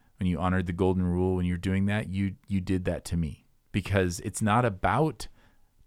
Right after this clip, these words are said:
even giving that person food. It's about honoring Jesus and being faithful to Jesus in that. And when you do those things, when you do the will of the Father, you are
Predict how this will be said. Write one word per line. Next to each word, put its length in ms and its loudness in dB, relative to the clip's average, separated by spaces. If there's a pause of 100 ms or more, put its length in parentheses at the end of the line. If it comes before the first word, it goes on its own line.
(120)
even 320 4
giving 340 2
that 200 0
person 380 -2
food. 380 -2
It's 120 -6
about 260 -2
honoring 420 2
Jesus 600 -4
and 120 -6
being 180 -2
faithful 380 -4
to 100 -6
Jesus 500 -6
in 320 0
that. 260 -8 (420)
And 180 4
when 200 8
you 360 6 (360)
do 220 6
those 320 2
things, 400 -4
when 100 0
you 60 2
do 240 0
the 100 0
will 220 0
of 60 0
the 80 -4
Father, 360 -4
you 240 -2
are 200 0